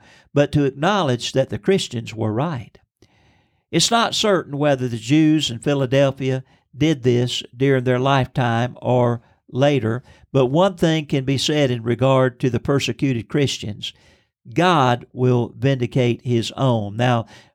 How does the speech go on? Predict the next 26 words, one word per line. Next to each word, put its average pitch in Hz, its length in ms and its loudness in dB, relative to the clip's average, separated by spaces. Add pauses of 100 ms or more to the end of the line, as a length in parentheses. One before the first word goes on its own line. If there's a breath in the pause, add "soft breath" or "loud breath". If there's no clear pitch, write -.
(140)
uh, 120 100 -2
Romans 143 540 0
twelve 156 380 2
nine, 147 340 2
the 135 100 -2
Lord 147 280 2
says, 196 280 0
"Vengeance 123 520 -2
is 110 140 -6
mine, 131 400 -2
I 131 160 -2
will 131 160 -2
repay." 107 520 -6 (680 soft breath)
We've 147 220 2
saw 165 300 2
what 139 180 -6
the 131 100 0
Lord 143 300 2
will 127 220 0
do 127 400 2
to 123 200 -4
vindicate 131 520 0
his 123 180 -2
own, 143 300 0
but 127 200 -4
now 160 440 0